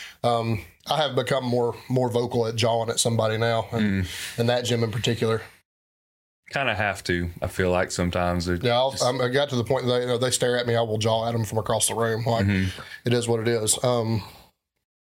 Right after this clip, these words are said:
Speaker 1: probably not the best thing either, but, like, also, you get tired of being, I don't know that I'm necessarily a pushover, but I am pretty kind to people. But you
Speaker 2: Mm.
Speaker 1: kinda get tired of just, like, taking shit.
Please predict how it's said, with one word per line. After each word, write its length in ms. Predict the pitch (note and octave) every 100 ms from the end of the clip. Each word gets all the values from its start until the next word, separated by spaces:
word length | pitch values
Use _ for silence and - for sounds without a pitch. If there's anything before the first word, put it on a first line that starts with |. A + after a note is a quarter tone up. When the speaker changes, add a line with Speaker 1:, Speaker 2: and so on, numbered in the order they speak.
| _ -
Speaker 1:
probably 220 | G3 F#3
not 160 | D3 C3
the 60 |
best 260 | B2 C3 -
thing 200 | B2+ A#2
either, 260 | C3 B2+ A#2
but, 200 | A#2 A#2+
like, 240 | A#2 - - _ _ _ _ - -
also, 480 | C3 C3+ C3 B2 A#2 - -
you 80 | C3+
get 160 | C#3+ C#3
tired 240 | C3 C3
of 80 | A#2+
being, 400 | B2+ A#2+ A#2 G#2+ - _ _ _ _ _ _ _ _ -
I 40 | F3
don't 60 |
know 100 | C3
that 120 | A#2 A#2
I'm 80 | A#2
necessarily 420 | A2+ - A2+ A2
a 40 |
pushover, 440 | B2 A2+ A#2 G#2+ A2
but 120 | A2+
I 100 | A#2
am 120 | A2
pretty 180 | A#2 A2
kind 260 | A#2+ A2 G#2+
to 60 |
people. 240 | A2+ G#2+ G#2
But 140 | B2
you 60 | G#3
Speaker 2:
Mm. 40 |
Speaker 1:
kinda 160 | G3+ D#3
get 160 | B2
tired 320 | C3 B2+ A#2
of 80 | G#2+
just, 240 | A2 A2 A2
like, 160 | -
taking 260 | - A#2 A2
shit. 380 | - C3+ -